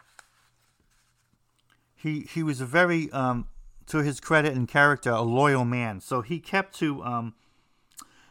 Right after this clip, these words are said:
the, uh, Black Sparrow Press. It was a press that was, uh, put together by a real admirer of his and wound up, uh, you know, um, giving them some, uh, some money up front and, um,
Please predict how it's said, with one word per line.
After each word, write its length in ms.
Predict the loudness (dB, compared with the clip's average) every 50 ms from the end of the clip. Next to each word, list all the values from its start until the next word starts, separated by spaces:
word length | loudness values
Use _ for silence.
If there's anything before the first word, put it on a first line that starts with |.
| _ _
the, 240 | -6 -4 -2 0 0
uh, 100 | 0 0
Black 280 | 4 6 6 6 4 2
Sparrow 340 | 0 2 4 6 6 4 2
Press. 420 | 0 4 6 6 6 6 4 -2
It 60 | -2
was 100 | -2 -2
a 60 | -4
press 260 | 0 4 4 4 4 4
that 140 | 2 2
was, 160 | 2 0 2 4
uh, 100 | 2 4
put 220 | 4 2 2 2
together 360 | 2 4 4 4 6 6 4
by 240 | 8 10 10 10 10
a 180 | 8 6 6 6
real 180 | 4 4 4 4
admirer 500 | 6 8 8 8 8 6 4 2 2 0
of 80 | 0
his 260 | 0 0 -2 0 -2
and 300 | -4 -4 -2 0 0 2
wound 220 | 2 2 2 2 0
up, 140 | 0 0 0
uh, 200 | 0 0 0 -2 -4 -12 -20 -20 -20 -20 _ _
you 140 | -4 0
know, 160 | 2 2 2 2
um, 300 | 2 2 2 2 0 -4 -8 _ _ _ _ _
giving 280 | 2 2 4 4 4 4
them 180 | 4 2 2 0
some, 300 | 0 2 2 2 2 2
uh, 280 | 2 2 2 2 0
some 200 | -2 -4 -2 2
money 240 | 2 2 2 2 0
up 100 | 0 -2
front 380 | -2 0 2 2 2 0 -4 -10 -20 _ _ _ _ _ _ _ -12 _
and, 480 | -2 0 0 0 0 0 -2 -4 -6 -10 -6
um, 400 | -4 -2 0 0 0 -2 -4 -6